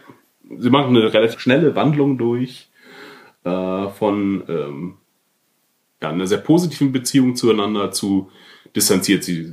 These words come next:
stehen ja sich dann auch gegenüber und, äh, arbeiten zwar am, am selben Ziel, äh, aber offensichtlich jetzt wieder getrennt,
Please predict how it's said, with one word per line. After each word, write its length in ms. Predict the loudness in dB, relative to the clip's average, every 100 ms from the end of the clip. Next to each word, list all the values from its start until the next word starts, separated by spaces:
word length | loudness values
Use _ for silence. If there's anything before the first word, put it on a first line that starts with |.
| -16
stehen 240 | -2 2
ja 140 | 2 0
sich 160 | -4 -6
dann 160 | -6
auch 140 | -6 -2
gegenüber 800 | 0 0 0 2 2 2 -2
und, 440 | -4 -4 -4 -6 -14 -20 _ _ _ -20 -20 -18 -6
äh, 40 |
arbeiten 540 | -4 -2 0 0 0 -4
zwar 260 | -2 -2 0
am, 260 | -2 -2 -4
am 140 | 0
selben 320 | 2 2 -2
Ziel, 540 | -6 -2 0 0 -2 -8 _ _ _ _ _ _ _ _ _ _ _ _ _ -16 -8
äh, 60 | -2
aber 680 | 0 0 0 -2 2 2 2
offensichtlich 480 | 0 -8 -8 -4 -2
jetzt 560 | -2 -2 -4 -6 -8
wieder 180 | -2 0
getrennt, 640 | 0 -4 -6 -6 -10 -12